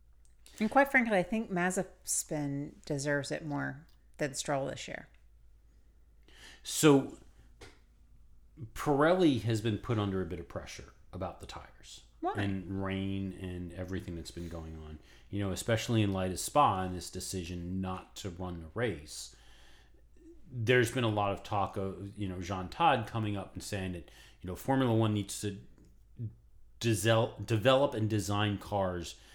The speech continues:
Speaker 2: that can perform in the rain. And there's been a lot of talk of, well, you know,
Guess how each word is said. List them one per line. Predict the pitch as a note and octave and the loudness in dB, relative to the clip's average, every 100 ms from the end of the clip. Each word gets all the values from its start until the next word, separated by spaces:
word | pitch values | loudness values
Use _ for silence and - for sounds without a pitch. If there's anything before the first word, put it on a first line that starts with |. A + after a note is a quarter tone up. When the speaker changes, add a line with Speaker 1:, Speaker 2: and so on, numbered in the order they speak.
| - - | -20 -10
Speaker 2:
that | G2+ A2 | 0 0
can | - G2 | 2 -2
perform | F#2+ - G#2 F#2 F2 | -4 -6 -4 -4 -4
in | E2+ | -8
the | |
rain. | E2 E2 D#2 D2 C#2 F#2+ | -10 -12 -12 -12 -14 -10
And | F#2 F2+ F2 F2 F2 - - - - | -8 -8 -8 -8 -10 -14 -20 -20 -6
there's | G#2+ G2 | -4 -4
been | - | -4
a | G2 | -4
lot | F#2+ F#2 F#2 | -2 -4 -4
of | |
talk | - F#2+ E2+ | -6 -8 -6
of, | F#2+ E2+ | -8 -6
well, | F#2 F2+ F2+ | -6 -6 -6
you | F2+ | -8
know, | F2+ F2 | -8 -10